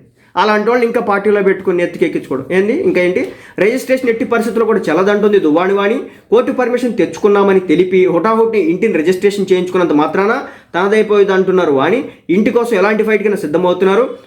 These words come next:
మొత్తంగా గత నెల రోజుల నుంచి కంటిన్యూ అవుతున్నటువంటి ఈ దువ్వాడ ఎపిసోడ్ ఇంకెంత దూరం వెళ్తుందో చూడాలి. ఇది పరిస్థితి. ఏంది ఇది?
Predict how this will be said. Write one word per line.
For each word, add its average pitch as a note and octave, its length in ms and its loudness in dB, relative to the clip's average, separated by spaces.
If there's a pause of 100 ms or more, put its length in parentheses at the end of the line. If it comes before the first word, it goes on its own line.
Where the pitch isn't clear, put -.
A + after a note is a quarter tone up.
మొత్తంగా G3+ 340 0
గత F#3 200 -2
నెల F#3+ 180 2
రోజుల G#3 240 2
నుంచి G#3 160 -2
కంటిన్యూ F#3 340 0
అవుతున్నటువంటి E3+ 460 0
ఈ D3+ 60 2
దువ్వాడ D#3 320 2
ఎపిసోడ్ F#3+ 380 -2
ఇంకెంత D#3+ 300 -4
దూరం D3 240 -2
వెళ్తుందో C3 320 -2
చూడాలి. - 580 -14
ఇది C4 120 -2
పరిస్థితి. - 460 -12 (720)
ఏంది G3+ 220 2
ఇది? F3+ 380 -4